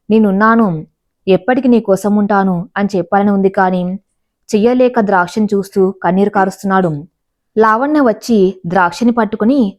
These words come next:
తాను కూడా ఏడుస్తుంది. అరవింద్కి కళ్ళ ముందే కుటుంబం చిన్న భిన్నం అయిపోవటంతో మాటలు కరువయ్యాయి. అరుణ్ మాత్రం ఇవేం పట్టినట్టు రెక్లెస్‌గా చూస్తున్నాడు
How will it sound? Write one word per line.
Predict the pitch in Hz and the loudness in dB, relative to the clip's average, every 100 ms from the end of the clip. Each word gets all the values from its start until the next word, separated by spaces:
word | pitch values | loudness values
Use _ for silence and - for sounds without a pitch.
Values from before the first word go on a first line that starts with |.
| - | -4
తాను | 165 175 | -2 -2
కూడా | 175 208 | 0 2
ఏడుస్తుంది. | 214 208 - 202 185 156 - _ _ _ | 2 0 -2 0 0 -2 -10 _ _ _
అరవింద్కి | 190 208 262 294 - | 0 2 0 0 0
కళ్ళ | 233 196 | 0 0
ముందే | 214 226 220 196 185 - _ | 2 2 2 0 -2 -10 _
కుటుంబం | 202 226 254 | 0 2 0
చిన్న | 247 190 208 | 0 -2 0
భిన్నం | 214 220 220 214 | 2 2 2 2
అయిపోవటంతో | 196 196 202 202 190 190 185 190 _ _ _ | 0 0 0 0 -2 0 0 -2 _ _ _
మాటలు | 190 185 190 247 254 | 0 2 2 0 0
కరువయ్యాయి. | 208 202 196 196 185 151 131 _ - | 0 2 2 2 2 -2 -8 _ -2
అరుణ్ | 202 240 294 | 0 2 2
మాత్రం | 247 226 220 208 208 - - | 2 2 0 0 -2 -4 0
ఇవేం | 208 196 | 2 2
పట్టినట్టు | 214 208 214 196 208 190 196 - _ _ 202 | 0 -2 -2 -2 2 2 0 -8 _ _ -2
రెక్లెస్‌గా | 190 240 269 269 262 | 0 2 0 0 -2
చూస్తున్నాడు | 233 196 - 202 196 190 | 0 -4 -4 -2 2 2